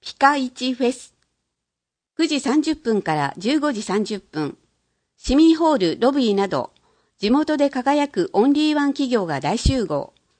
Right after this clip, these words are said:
企業ピーアールや子どもも楽しめるワークショップで、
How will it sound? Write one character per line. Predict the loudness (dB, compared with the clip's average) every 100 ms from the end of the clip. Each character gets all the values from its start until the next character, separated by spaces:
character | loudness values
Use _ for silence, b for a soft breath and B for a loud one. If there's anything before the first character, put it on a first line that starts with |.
| _ _ _ _ _
企 | -2 2
業 | 2 2
ピ | 0 0
ー | 2
ア | 2
ー |
ル | 0
や | -2 -4 -6 b b
子 | -4 2
ど | 4
も | 4
も | 4
楽 | 0 0 0
し | 0
め | 0 0
る | 0
ワ | 0
ー | -2
ク | -2
シ | -4
ョ | -4
ッ |
プ | -4 -6
で、 | -6 -10